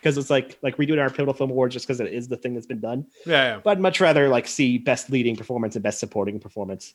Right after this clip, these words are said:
Speaker 1: Um, I, I don't see the purpose to Best Original Song has a, like, over the two sound categories because a so-, a single song doesn't present anything to the film that, you know, the two different categories of sound do.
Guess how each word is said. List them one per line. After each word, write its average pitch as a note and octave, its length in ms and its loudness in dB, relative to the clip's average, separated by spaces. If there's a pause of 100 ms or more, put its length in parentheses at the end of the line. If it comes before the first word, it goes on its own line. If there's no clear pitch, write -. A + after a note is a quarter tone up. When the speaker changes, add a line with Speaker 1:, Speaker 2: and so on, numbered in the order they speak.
Speaker 1:
Um, C3 460 2 (560)
I, F3+ 240 4
I E3+ 380 4
don't E3+ 340 4
see E3+ 200 2
the D3+ 120 2
purpose C#3+ 400 -2
to C3 100 0
Best B2 260 -2
Original A#2 300 -4
Song A2 460 -2 (480)
has B2+ 160 0
a, A#2 60 -6 (240)
like, C3 240 0
over A#2+ 480 2
the C3 80 -2
two B2+ 240 -2
sound A2+ 380 -2
categories G#2+ 500 -2
because B2+ 480 -2
a C#3 60 -4
so-, - 440 0
a C#3 60 -2
single E3+ 380 2
song C#3+ 520 2 (360)
doesn't D3+ 340 0
present B2+ 460 -2
anything A#2 420 -4
to G#2 100 -14
the G2 100 -8
film G#2 420 -4
that, A#2+ 220 -4 (120)
you D3 80 2
know, B2 200 2
the C3 120 -6
two F3+ 220 -2
different D3+ 280 -2
categories B2+ 600 0
of C#3+ 80 -10
sound A#3+ 600 -2
do. D#3+ 160 -6